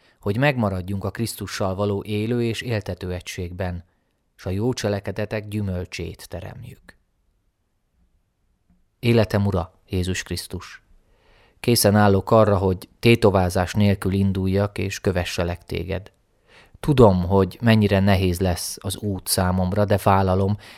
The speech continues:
mert ez vezet holt múltamból a jövő felé, az élet felé, az üdvösség felé.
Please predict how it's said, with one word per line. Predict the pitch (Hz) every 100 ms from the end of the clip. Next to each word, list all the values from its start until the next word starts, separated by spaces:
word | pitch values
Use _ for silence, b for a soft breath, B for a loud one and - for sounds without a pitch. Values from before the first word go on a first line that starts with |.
| B
mert | - 95 90 - -
ez | 123 107
vezet | 101 95 90 -
holt | 120 117 104 110
múltamból | 110 107 - 104 101 104 113
a | 107
jövő | 110 98 95
felé, | 90 92 92 90 87 B B B
az | 110 -
élet | 110 104 90 -
felé, | 98 95 98
az | 98
üdvösség | 87 104 90 - - 87 -
felé. | - 85 87 82